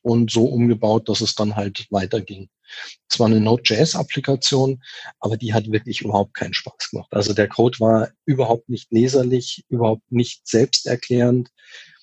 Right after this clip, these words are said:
wenig Struktur drin, keine Modularisierung. Du hast halt da Funktionen gehabt mit mehreren hundert Zeilen Code. Also die ganzen Sachen, die man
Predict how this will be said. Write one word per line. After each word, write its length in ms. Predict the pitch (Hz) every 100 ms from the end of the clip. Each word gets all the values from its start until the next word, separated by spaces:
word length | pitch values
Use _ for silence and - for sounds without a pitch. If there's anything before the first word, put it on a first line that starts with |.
| _ _ _ _ _ _ -
wenig 320 | 120 131 123
Struktur 580 | - 113 104 - 139 139
drin, 460 | 127 127 127 127 123
keine 340 | - 117 123
Modularisierung. 1120 | 120 117 113 110 107 104 110 127 131 127 123
Du 100 | 120
hast 200 | 110 -
halt 220 | 113 110
da 140 | 110 110
Funktionen 580 | - 110 - 113 123 120
gehabt 300 | 120 110 127
mit 220 | 117 - -
mehreren 580 | 120 113 117 113 113 113
hundert 300 | 113 117 110
Zeilen 340 | - 107 107 104
Code. 400 | 107 120 127 - _ _ _ _ _ _ _ _ _ _ _ _
Also 220 | 123 113 113
die 160 | 123
ganzen 400 | 117 127 160 135
Sachen, 320 | 117 123 123
die 80 | 117
man 260 | 117 120